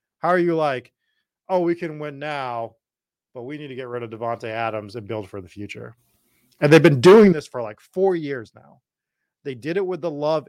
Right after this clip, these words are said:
and Dylan picks. They didn't need to take Dylan, like, in the second round. That was silly.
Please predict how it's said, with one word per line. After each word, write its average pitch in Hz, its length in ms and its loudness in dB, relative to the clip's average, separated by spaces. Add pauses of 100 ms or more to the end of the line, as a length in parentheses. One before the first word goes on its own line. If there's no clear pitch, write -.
and 156 260 -6
Dylan 139 340 -8
picks. 110 320 -16
They 131 140 -12
didn't 170 240 -6
need 160 160 -12
to 123 60 -10
take 110 340 -10
Dylan, 104 380 -10
like, 98 240 -14 (100)
in 131 100 -12
the 117 60 -10
second 110 320 -10
round. 101 400 -4
That 135 180 4
was 131 140 -12
silly. 104 440 -8